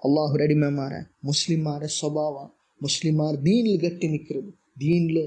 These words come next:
எல்லாத்திலும், விசுவாசத்திலும், அகீதத்திலும், அவன் அமல்லும், அஹ்லாக்கிலும், அவன் இஸ்லாம்ட, தீன்ட, ரசூல்ற மார்கதர்ஷன, ரசூல்ற கைடன்ஸ்,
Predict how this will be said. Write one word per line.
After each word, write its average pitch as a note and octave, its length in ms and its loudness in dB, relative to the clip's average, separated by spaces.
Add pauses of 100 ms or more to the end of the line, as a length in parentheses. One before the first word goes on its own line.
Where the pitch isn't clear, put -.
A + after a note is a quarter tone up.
(260)
எல்லாத்திலும், E3+ 520 0
விசுவாசத்திலும், D#3 800 -4 (140)
அகீதத்திலும், F3+ 840 0
அவன் E3 260 0
அமல்லும், F#3 520 2 (280)
அஹ்லாக்கிலும், F3 720 -2 (320)
அவன் D3 140 -4
இஸ்லாம்ட, D3 680 -4 (500)
தீன்ட, E3+ 360 4 (240)
ரசூல்ற E3 440 0
மார்கதர்ஷன, E3+ 800 0 (120)
ரசூல்ற D3+ 360 -2
கைடன்ஸ், E3+ 560 0